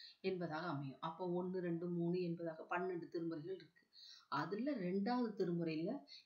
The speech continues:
அஹ், சம்பந்தர் பாடிய பாடல் தொகுப்புல ஒன்று தான் இவங்களுக்கு இந்த பாடல் பகுதி.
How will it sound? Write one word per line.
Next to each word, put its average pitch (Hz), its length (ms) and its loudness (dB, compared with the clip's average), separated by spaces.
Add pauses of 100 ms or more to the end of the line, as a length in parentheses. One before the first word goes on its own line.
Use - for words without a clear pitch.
(100)
அஹ், 175 240 0
சம்பந்தர் 175 500 -2
பாடிய 151 300 0
பாடல் 160 420 -2
தொகுப்புல 165 520 -6
ஒன்று 185 360 -4
தான் 269 180 -4
இவங்களுக்கு 170 500 -2
இந்த 170 220 -2
பாடல் - 360 -8
பகுதி. - 220 -20